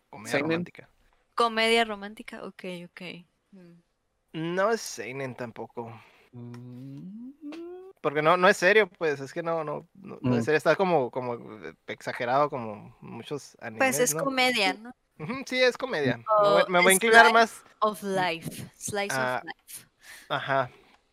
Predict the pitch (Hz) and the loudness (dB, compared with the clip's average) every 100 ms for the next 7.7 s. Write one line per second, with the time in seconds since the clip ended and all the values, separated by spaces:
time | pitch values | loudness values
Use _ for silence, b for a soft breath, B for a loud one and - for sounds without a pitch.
0 | - 127 165 185 196 - 196 214 214 - | -4 2 4 4 2 6 6 8 4 0
1 | 160 175 175 214 - 120 - - - 87 | -8 -4 -4 -4 -4 -2 -2 -4 -10 -10
2 | 101 107 104 - 156 - - 123 120 117 | -8 -8 -8 -8 -12 -10 -8 -6 -6 -6
3 | 139 120 151 156 160 131 104 123 _ _ | -6 -2 -2 0 0 0 -2 -10 _ _
4 | _ - 147 160 185 160 120 110 123 117 | _ 2 2 4 0 -4 -2 0 0 -2
5 | 110 110 - 120 120 120 139 113 113 127 | -8 -16 -6 -4 -4 -2 -4 -2 -6 -8
6 | 139 135 147 190 196 165 - 165 175 147 | -4 -2 -2 -2 -6 -6 -2 0 0 0
7 | 120 - 107 107 117 117 110 | -4 -6 -12 -10 -8 -8 -10